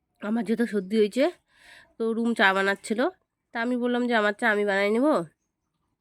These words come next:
তো যাই হোক, ও চা বানাচ্ছিল, যেহেতু ও চিনি দিছে একবার, আমি কী করছি, আরও একবার চিনি দিছি। এতটা মিষ্টি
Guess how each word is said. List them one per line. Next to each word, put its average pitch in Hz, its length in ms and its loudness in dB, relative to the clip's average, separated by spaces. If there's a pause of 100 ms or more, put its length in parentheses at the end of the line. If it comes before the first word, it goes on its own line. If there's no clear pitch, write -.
(560)
তো - 120 -8
যাই 220 220 2
হোক, 214 140 -6
ও 214 120 0
চা 220 180 2
বানাচ্ছিল, 180 460 -2
যেহেতু 220 220 -2
ও 233 60 -2
চিনি 233 300 0
দিছে 214 240 -6
একবার, 208 340 0 (500)
আমি 196 160 -4
কী 220 120 -4
করছি, 226 240 -4
আরও 185 240 2
একবার 185 300 0
চিনি 180 200 -2
দিছি। 160 280 -10 (640)
এতটা 247 380 -4
মিষ্টি 262 420 2